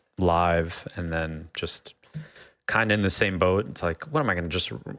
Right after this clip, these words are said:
only rewatch four? No, let me start at the beginning." And then you watch season one and trails off, and then you're like, "Ah, let me start over again." You watch season one again.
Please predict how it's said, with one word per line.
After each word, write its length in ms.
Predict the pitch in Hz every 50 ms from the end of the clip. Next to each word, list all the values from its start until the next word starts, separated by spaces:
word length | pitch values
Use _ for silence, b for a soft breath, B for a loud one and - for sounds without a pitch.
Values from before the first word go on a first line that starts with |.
| - -
only 260 | 101 95 92 113 117
rewatch 440 | 104 107 110 110 107 107 107 - -
four? 420 | - - 139 139 147 156 156 156
No, 200 | 160 160 127 90
let 140 | 85 90 101
me 60 | 110
start 180 | - - 127 117
at 80 | 101
the 60 | - 95
beginning." 420 | 98 90 95 90 85 82 80 82
And 80 | 82 85
then 80 | 87
you 140 | 85 85 82 - - _ _ _ -
watch 320 | 104 85 80 78 - - -
season 240 | 87 78 80 82 87
one 420 | 98 104 104 104 101 98 98 95
and 1120 | 90 82 80 80 80 80 80 80 80 80 80 80 80 80 80 - - - - - 80 76 - _ _
trails 320 | - - 95 87 78 78 101
off, 420 | 110 113 110 107 104 104 - -
and 80 | 92 85
then 80 | 85
you're 140 | 85 85 85
like, 160 | 82 85 - 110
"Ah, 160 | 95 95 95
let 140 | 90 92 87
me 40 |
start 240 | 85 - 104 90 82
over 200 | 82 82 78 80
again." 220 | 78 69 80 80 80
You 60 | 80
watch 220 | 82 80 - -
season 220 | - 85 82 82 80
one 180 | 90 104 104
again. 460 | 95 92 104 98 92 95 90 90 90